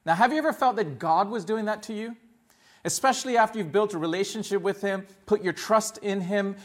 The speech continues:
and you've devoted your life and your time to serve him? Maybe now you're going through a very difficult moment in your life, and it seems that God has abandoned you. Your prayers that were once heard and answered, now when you pray, there's no response.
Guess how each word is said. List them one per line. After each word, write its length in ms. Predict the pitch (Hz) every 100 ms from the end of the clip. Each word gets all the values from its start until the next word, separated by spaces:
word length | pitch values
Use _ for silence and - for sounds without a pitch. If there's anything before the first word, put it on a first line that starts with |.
| - -
and 180 | 170
you've 140 | 175 156
devoted 540 | 180 147 233 269 214
your 160 | 247 208
life 300 | 208 233 240
and 100 | 220
your 80 | 208
time 400 | 208 214 214 208
to 120 | 165
serve 440 | - - 190 196
him? 260 | 202 208 214 _ _ _ _ _ _ _
Maybe 300 | 175 254 277
now 220 | 240 226
you're 160 | 214 185
going 240 | 175 214
through 100 | 190
a 40 | 170
very 260 | 185 226
difficult 560 | 202 220 220 214 214 170
moment 400 | 160 180 190 170
in 80 | 165
your 160 | 147
life, 480 | 143 151 120 - - _ _ -
and 100 | 170
it 80 |
seems 440 | - - 240 247 202
that 180 | 202 135
God 280 | 180 190
has 140 | 175 156
abandoned 520 | 131 147 160 156 127
you. 180 | 110 107 - _ _ _ _ _
Your 100 | 165
prayers 400 | 180 - 220 233
that 160 | 208 208
were 80 | 196
once 320 | 180 220 208
heard 400 | - 202 208 208
and 180 | 185 -
answered, 520 | 196 208 208 214 180
now 180 | 202 220
when 160 | 220
you 80 | 214
pray, 320 | - 220 214
there's 180 | 208 175
no 160 | 180 214
response. 600 | 202 202 - 202 160